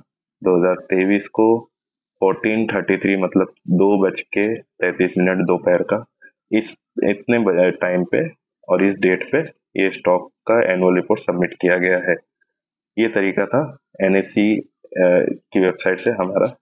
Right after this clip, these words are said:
देखने का तरीका, जो, अ, last time मैंने बीएससी का बताया था। एक और example हम लोग ले लेते हैं Reliance का। Common है Stock, एनएससी plus बीएससी दोनों जगह है। तो यहाँ जो ticker दिख रहा है पहला right side में रिल-, Reliance, उस पर मैं click कर रहा हूँ।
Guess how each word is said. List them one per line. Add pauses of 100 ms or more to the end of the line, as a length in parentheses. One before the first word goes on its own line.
(100)
देखने
का
तरीका,
जो,
अ,
last
time
मैंने
बीएससी
का
बताया
था।
एक
और
example
हम
लोग
ले
लेते
हैं
Reliance
का। (200)
Common
है
Stock, (300)
एनएससी
plus
बीएससी
दोनों
जगह
है।
तो
यहाँ
जो
ticker
दिख
रहा
है
पहला
right
side
में
रिल-,
Reliance,
उस
पर
मैं
click
कर
रहा
हूँ।